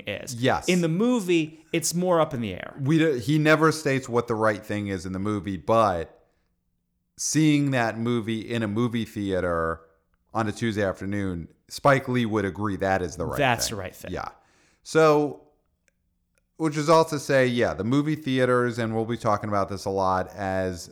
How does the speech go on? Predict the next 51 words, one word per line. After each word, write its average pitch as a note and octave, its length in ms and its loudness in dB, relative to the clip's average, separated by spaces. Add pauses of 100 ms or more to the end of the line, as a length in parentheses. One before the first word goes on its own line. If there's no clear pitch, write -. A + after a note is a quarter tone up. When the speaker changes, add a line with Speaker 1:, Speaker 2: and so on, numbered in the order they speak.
(120)
Speaker 2:
theaters G2 360 -4
start F#2 240 -4
reopening, F2+ 580 -4
are F#2+ 140 -8
gonna B2 180 -2
have A2+ 140 -4
to G#2+ 80 -8
get F#2+ 180 -4
a F2+ 40 -4
lot F2 200 -4
more F#2 160 -4
creative E2+ 840 -6 (480)
with A2 180 -4
their F#2+ 140 -2
programming. E2 960 -6 (220)
Anything D3 500 -2
else A#2 340 -2
in A#2 80 -6
the G#2+ 80 -8
top - 400 -4
five F#2+ 320 0
that F2+ 160 -4
we G2 100 -8
wanna F2 260 -6
go D#2+ 260 -6
over? D#2 360 -4
Speaker 1:
Separation F3 640 0
bombed. C3+ 480 0
We D3 140 0
were D3+ 100 2
both C3+ 300 -2
wrong. A#2 520 0
It B2 80 -2
only C3+ 200 -2
made C3 460 -4 (360)
a, C3 180 -4
a, C3 100 -4
uh, A#2 160 0
one C3 260 -2
point C#3+ 300 -4
eight. A2+ 360 -2 (100)
The B2 100 -6
Horror E3+ 240 4
Heads E3 220 -4
didn't D3+ 240 -4
go C#3 200 -2
out. A#2 360 0
Speaker 2:
No. A2+ 280 2
Speaker 1:
The D3 60 4
reason G3 400 0
why C3+ 500 -2